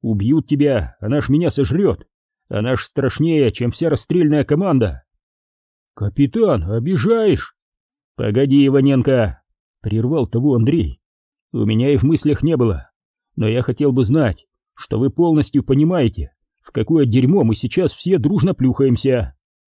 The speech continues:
"Андрей, мы не маленькие мальчики",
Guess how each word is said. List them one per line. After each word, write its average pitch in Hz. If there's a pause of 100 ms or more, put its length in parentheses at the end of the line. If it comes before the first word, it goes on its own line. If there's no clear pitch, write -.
(640)
"Андрей, 156
мы 196
не 208
маленькие 180
мальчики", 120